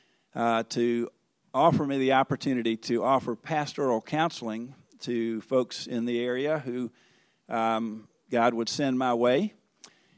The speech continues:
And, uh, Barnabas is one of my heroes in the New Testament. He was a man whose, whose life was characterized by encouragement, and that's the thing that I've asked the Lord to enable me to do,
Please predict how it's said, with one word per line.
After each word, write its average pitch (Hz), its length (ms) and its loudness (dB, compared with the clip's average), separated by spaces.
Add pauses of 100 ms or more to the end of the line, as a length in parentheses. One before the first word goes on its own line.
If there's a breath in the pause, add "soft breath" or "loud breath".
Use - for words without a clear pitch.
(160 soft breath)
And, 110 380 -2
uh, 110 80 2
Barnabas 156 460 6
is 139 120 -4
one 143 140 0
of 135 80 2
my 135 140 8
heroes 165 580 6
in 135 100 -4
the 135 80 0
New 143 160 2
Testament. 170 720 -2
He 135 140 -2
was 120 200 -4
a 117 120 -2
man 135 380 -2
whose, 127 580 -4 (300)
whose 135 180 -6
life 143 300 2
was 135 120 -4
characterized 143 720 0
by 143 180 0
encouragement, 127 680 -4
and 123 180 -10
that's 127 200 -6
the - 80 -14
thing 131 220 -6
that 123 100 -2
I've 120 180 0
asked 123 300 0
the 120 80 -8
Lord 120 320 -2
to 127 120 -8
enable 120 360 -2
me 123 160 -2
to 123 100 -2
do, 110 320 -2